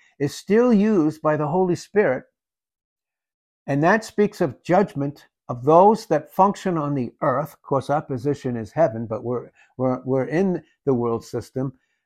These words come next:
and, but we're not of it in John seventeen fourteen and, and sixteen. Of course, Christ wasn't, neither are we. But that comes, this comes very clearly here and brings it out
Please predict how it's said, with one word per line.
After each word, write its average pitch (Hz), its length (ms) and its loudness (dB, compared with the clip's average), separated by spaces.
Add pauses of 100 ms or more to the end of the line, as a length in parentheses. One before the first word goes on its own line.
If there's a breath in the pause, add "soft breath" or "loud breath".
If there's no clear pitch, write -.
(160)
and, 120 200 -8 (100)
but 127 160 -2
we're 127 120 -4
not 127 240 0
of 156 160 2
it 127 140 -6
in 110 80 -12
John 120 260 -6
seventeen 113 500 -8
fourteen 117 580 -12
and, 104 300 -12 (120)
and 98 180 -14
sixteen. 123 560 -10
Of - 100 -18
course, 123 220 -8
Christ - 400 -2
wasn't, 113 320 -8
neither 107 300 -8
are 98 60 -18
we. 156 360 -2 (680 soft breath)
But 135 160 0
that 190 260 6
comes, 135 460 0
this 208 300 6
comes 131 360 0
very 202 300 2
clearly 190 540 4
here 123 540 4 (920)
and 127 160 -2
brings 185 260 2
it 151 120 4
out 160 320 4